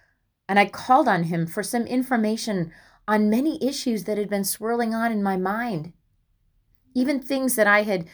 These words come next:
Googled or searched on internet to get information for, and I hadn't gotten clarity yet. Since that special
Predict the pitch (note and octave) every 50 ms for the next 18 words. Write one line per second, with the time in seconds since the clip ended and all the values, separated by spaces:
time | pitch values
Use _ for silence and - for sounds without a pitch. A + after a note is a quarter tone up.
0 | - _ _ _ - G3 G3+ G3+ G3+ A3 G#3 G3+ F#3 F3+ D#3+ D#3+ D#3+ - - A3
1 | G#3 G3+ - - - - G3 G3 G3 F3 - - A3+ D#4 E4+ D4 A3 F#3 F#3+ G#3+
2 | A3 - _ _ _ _ _ _ - A3+ G3 A#3 A3+ A3 G#3 - A3+ G#3+ G#3+ G#3+
3 | A#3 A#3+ - A#3 G3+ F#3+ - - F3+ F3 F3 F#3 F#3+ G3 G3+ A3 B3 B3+ C4+ A#3
4 | - - _ _ _ - - A3+ C4 - B3 B3 - - C4+ D4 - F4+ C#4+ G3+
5 | F3 D#3+ C#3 C#3 C#3+ - _ _ _ _ _ _ _ _ _ _ _ _ _ _
6 | _ _ _ _ _ _ _ _ _ _ _ _ _ _ _ _ _ _ _ _
7 | _ _ _ _ _ _ _ - _ - - - F#3+ F3+ - - F3+ F3 - -
8 | - - F3+ F3 - F#3+ F3